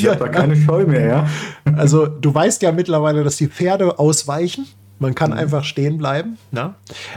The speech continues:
Speaker 2: Aber da, ähm, da, da ja quasi ein Turnier geritten wird, also das ja auch ein Sport, ein Wettbewerb ist, bist du natürlich darauf beschränkt, ähm, so ein bisschen von der Bande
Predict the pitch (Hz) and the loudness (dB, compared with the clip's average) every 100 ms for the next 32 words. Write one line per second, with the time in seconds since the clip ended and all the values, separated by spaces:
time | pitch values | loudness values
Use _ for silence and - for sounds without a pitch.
0 | - 131 147 160 165 156 123 139 143 143 | -6 -2 0 0 -2 -2 -2 -2 -2 -2
1 | - - 135 135 135 131 131 135 135 127 | -4 -6 -2 -2 -2 -4 -8 -6 -6 -4
2 | 143 180 202 196 196 185 175 165 165 170 | -4 -2 -2 -2 -4 -2 -2 -2 -4 -4
3 | 143 139 143 147 135 - 156 175 240 202 | -4 -4 -4 -6 -6 -4 -2 0 -2 -2
4 | 196 185 175 165 170 156 117 127 - 123 | -2 -4 -4 -4 -4 -4 -6 -8 -8 -12
5 | - 123 123 - - - 117 - 117 - | -8 -8 -8 -12 -20 -14 -14 -12 -12 -10
6 | - 131 190 - 127 160 165 - 143 147 | -6 -4 -4 -6 -8 -8 -8 -8 -4 -4
7 | 147 110 139 - - - - - 135 - | -4 -4 -6 -8 -12 -20 -20 -8 -8 -4
8 | 139 127 127 117 113 110 110 101 113 - | -4 -4 -6 -8 -8 -8 -10 -10 -12 -10
9 | 90 107 127 - - - 107 113 113 117 | -10 -8 -10 -12 -16 -12 -12 -10 -10 -12
10 | 117 127 - - 113 113 110 - 113 107 | -14 -18 -20 -14 -10 -8 -8 -8 -8 -8
11 | - 117 117 107 107 92 92 | -10 -6 -6 -6 -8 -8 -12